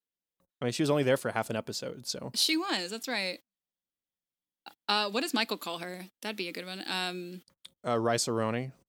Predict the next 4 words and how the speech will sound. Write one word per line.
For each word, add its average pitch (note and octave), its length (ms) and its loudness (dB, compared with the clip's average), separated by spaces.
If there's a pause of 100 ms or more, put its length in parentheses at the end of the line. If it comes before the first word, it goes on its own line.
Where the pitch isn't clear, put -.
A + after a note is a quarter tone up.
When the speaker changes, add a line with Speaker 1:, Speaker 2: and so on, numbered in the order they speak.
(220)
Speaker 2:
Rice-A-Roni, F#3+ 760 0
yeah. F#3 220 -4
Speaker 1:
Yeah. B2 160 0 (2500)
Speaker 2:
Okay. F3+ 380 0